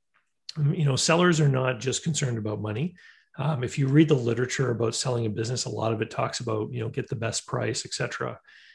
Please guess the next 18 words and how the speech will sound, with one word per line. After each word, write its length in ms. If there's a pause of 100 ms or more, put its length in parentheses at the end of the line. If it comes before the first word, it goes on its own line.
(400)
But 120
a 40
lot 160
of 60
them 120
are 40
concerned 420
about 380 (120)
legacy 880
in 180
terms 460
of 400 (480)
what 240
they've 240
built 260
carrying 420
on, 280
or 600